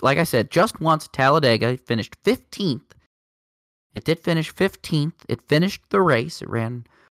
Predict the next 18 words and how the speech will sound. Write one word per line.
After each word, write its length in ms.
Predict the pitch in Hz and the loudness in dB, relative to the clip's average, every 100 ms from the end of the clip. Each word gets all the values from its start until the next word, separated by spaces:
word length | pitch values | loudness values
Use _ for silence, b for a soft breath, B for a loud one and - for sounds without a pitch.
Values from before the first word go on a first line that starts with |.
| _ _ | _ _
all 260 | - 117 143 | -12 -10 -8
the 160 | 175 | -8
laps 460 | 175 135 135 - - | -2 0 -2 -6 -16
and 80 | 92 | -14
made 140 | 113 | -14
it 60 | - | -14
to 80 | 175 | -16
the 80 | |
checkered. 460 | 180 110 - - - b b _ - | -12 -12 -12 -14 -16 b b _ -10
Um, 460 | - 117 117 113 113 - | -4 -2 -2 -4 -12 -10
and, 320 | 123 120 117 | -4 -4 -4
and 400 | - 127 123 127 - | -4 -4 -4 -6 -2
it 100 | 196 | -2
would 220 | 220 - | -2 -6
be 140 | 214 | -6
the 140 | 226 220 | -4 -2
only 220 | 254 262 | -2 -4
time 440 | 185 233 262 - | -2 -2 -2 -8